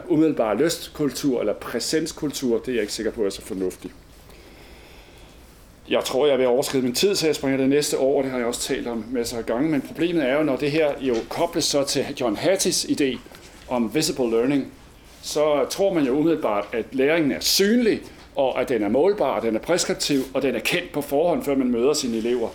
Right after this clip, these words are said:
Og så går det først rigtig galt. Og jeg har lavet flere artikler om det her. Jeg tror, jeg har lavet seks. De står også i noterne.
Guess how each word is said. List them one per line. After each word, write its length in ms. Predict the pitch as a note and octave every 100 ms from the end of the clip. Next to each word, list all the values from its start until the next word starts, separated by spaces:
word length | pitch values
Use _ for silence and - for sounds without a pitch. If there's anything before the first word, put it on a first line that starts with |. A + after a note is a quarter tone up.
| - - -
Og 60 | -
så 100 | G3
går 100 | E3
det 100 | C3
først 240 | B2 -
rigtig 260 | C#3 - -
galt. 360 | G2+ - - - - - - - -
Og 80 | B2
jeg 80 |
har 220 | C#3+ E3+ D3+
lavet 260 | C#3 C#3+
flere 200 | C#3+ D3+
artikler 380 | D3+ - D3+ D#3
om 100 | B2
det 80 | B2+
her. 140 | B2+
Jeg 140 | A#2+ A#2
tror, 180 | - C3
jeg 100 | A2+
har 80 |
lavet 180 | A#2 G#2+
seks. 440 | - F3+ F3+ - - - - - - - -
De 80 | C3
står 200 | - A#2+
også 160 | A2+
i 40 | C3+
noterne. 380 | D#3 G#3+ F#3